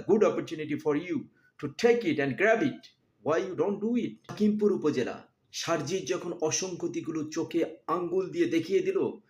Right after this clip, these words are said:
তখন আপনাদের কষ্ট হলো। অথচ এই হাকিমপুর উপজেলায় একটি মাত্র প্রতিষ্ঠান যেখানে স্বাস্থ্য খাত, উপজেলা স্বাস্থ্য সেবা কেন্দ্র।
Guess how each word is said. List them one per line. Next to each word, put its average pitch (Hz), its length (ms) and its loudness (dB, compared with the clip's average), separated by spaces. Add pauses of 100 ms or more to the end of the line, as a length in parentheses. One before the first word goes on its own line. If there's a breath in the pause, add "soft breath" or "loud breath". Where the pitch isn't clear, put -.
(180)
তখন 147 220 -2
আপনাদের 139 440 0
কষ্ট - 300 -6
হলো। 104 240 -18 (520)
অথচ 170 340 0 (520 soft breath)
এই 175 160 0
হাকিমপুর 143 540 -2
উপজেলায় 127 580 -2 (340 soft breath)
একটি 202 400 4
মাত্র 156 360 -2
প্রতিষ্ঠান 123 580 -8 (260)
যেখানে 135 300 -2
স্বাস্থ্য 151 440 -4
খাত, - 320 -10 (240)
উপজেলা 165 720 0
স্বাস্থ্য 143 360 -4
সেবা 117 260 -6
কেন্দ্র। 107 360 -10